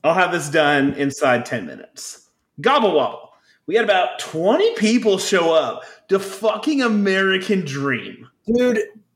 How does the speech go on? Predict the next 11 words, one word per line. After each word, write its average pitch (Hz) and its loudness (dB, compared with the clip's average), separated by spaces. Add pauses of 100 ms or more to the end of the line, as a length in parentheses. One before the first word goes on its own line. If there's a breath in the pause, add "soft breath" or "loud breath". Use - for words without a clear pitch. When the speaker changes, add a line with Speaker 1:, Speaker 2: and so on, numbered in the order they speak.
(1000)
Speaker 2:
so - -2
I 226 2
just 226 -2
gotta 196 2
say, 156 0
the 147 0
fact 170 -2
that 156 0
this 156 0
is, 147 -4
like, 135 0